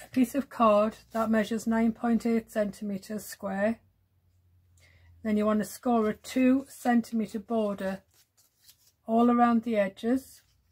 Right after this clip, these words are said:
Yeah, fold and burnish those lines in, and then cut your angle from the glue and tabs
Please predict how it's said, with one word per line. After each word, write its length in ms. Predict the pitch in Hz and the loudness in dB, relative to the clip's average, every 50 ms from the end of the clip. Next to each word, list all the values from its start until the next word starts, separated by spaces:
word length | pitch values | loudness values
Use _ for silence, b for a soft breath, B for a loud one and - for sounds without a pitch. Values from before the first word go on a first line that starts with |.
| _ _ _ | _ _ _
Yeah, 360 | 240 233 226 226 226 247 262 - _ _ _ b b b b b b b | -4 -2 0 0 0 0 -2 -4 _ _ _ b b b b b b b
fold 380 | - - 254 254 262 262 262 | -6 0 2 4 4 4 4
and 120 | 277 269 247 | 4 2 2
burnish 400 | 269 262 254 254 247 233 - - | 2 4 4 4 2 2 -2 -4
those 300 | 254 247 247 247 - - | -4 -2 -2 -2 -4 -4
lines 480 | 226 214 208 202 202 202 202 190 - | -4 -4 -2 -2 -4 -6 -6 -8 -8
in, 380 | 214 208 208 208 214 233 226 - _ _ _ - _ _ _ _ _ _ _ _ _ _ _ _ _ _ _ - - - - - - _ _ _ - | -6 -6 -4 -2 -2 -4 -4 -6 _ _ _ -20 _ _ _ _ _ _ _ _ _ _ _ _ _ _ _ -20 -20 -20 -20 -20 -20 _ _ _ -8
and 140 | - 214 208 | -4 -2 2
then 380 | 214 214 208 208 208 208 220 - _ _ _ _ - | 4 6 6 6 4 2 -2 -6 _ _ _ _ -12
cut 460 | - - 254 247 233 - - - - - _ _ _ _ _ _ - - _ _ _ - - - - - | -4 -2 0 0 0 -2 -4 -18 -20 -20 _ _ _ _ _ _ -20 -20 _ _ _ -20 -20 -20 -10 -2
your 460 | - 226 226 226 220 220 220 214 - - - - - - - - - - | 0 2 4 4 4 4 2 -2 -6 -12 -20 -20 -20 -20 -20 -12 -6 -4
angle 520 | 214 220 208 190 214 214 202 208 202 - - - - - - | -2 -2 -2 -2 0 0 -2 -2 -4 -8 -14 -18 -20 -20 -12
from 200 | - - 226 220 | -4 -2 0 0
the 80 | 214 | 0
glue 280 | 208 - 214 208 202 190 | -2 -4 -6 -6 -6 -6
and 160 | 190 190 185 | -6 -8 -8
tabs 520 | - - 202 196 190 190 196 _ - - | -8 -6 -4 -4 -4 -4 -6 _ -16 -20